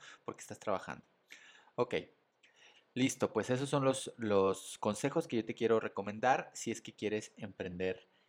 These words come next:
eh, desde tu casa. Y, pues, bueno, ahorita tienes la oportunidad perfecta para hacerlo, ¿ok? Eh, muchas gracias por escucharme, gracias por llegar hasta aquí y, este, nos vemos en el siguiente episodio. Te mando un abrazo, mi nombre es César Pescador y nos vemos la próxima.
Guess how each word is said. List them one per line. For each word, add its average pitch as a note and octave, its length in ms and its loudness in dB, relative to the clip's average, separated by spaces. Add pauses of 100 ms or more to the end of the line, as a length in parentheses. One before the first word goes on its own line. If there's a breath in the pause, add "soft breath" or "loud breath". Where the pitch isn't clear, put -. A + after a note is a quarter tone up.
(280 soft breath)
eh, E2 580 -10
desde C#3+ 220 0
tu C#3+ 100 -8
casa. B2 480 0 (160)
Y, C#3+ 280 -8
pues, F#2+ 200 -6
bueno, F2 260 -4
ahorita A2 360 2
tienes A2 180 0
la G2 60 6
oportunidad F#2+ 520 0
perfecta G2 540 -4
para - 160 -6
hacerlo, - 360 -12
¿ok? - 340 -2 (420 loud breath)
Eh, G#2 140 2
muchas A2+ 280 0
gracias B2 520 4
por C3 240 4
escucharme, C3 560 2
gracias A2+ 240 2
por G#2 100 2
llegar G2+ 160 2
hasta G2+ 160 -6
aquí D#3 460 -6
y, C3+ 420 -6
este, G2+ 300 -10
nos G#2 160 -4
vemos A#2 200 0
en A2 60 -4
el G2 60 -8
siguiente G2 320 -6
episodio. C3 580 0 (420 loud breath)
Te G2+ 100 -6
mando G#2+ 180 0
un G#2+ 60 0
abrazo, C#3 380 2
mi C3 80 -2
nombre G#2 260 -2
es - 40 -8
César - 260 -8
Pescador - 560 0
y D3+ 300 -4 (160)
nos G#2 120 -4
vemos G2 140 -2
la F#2+ 140 -4
próxima. - 320 -14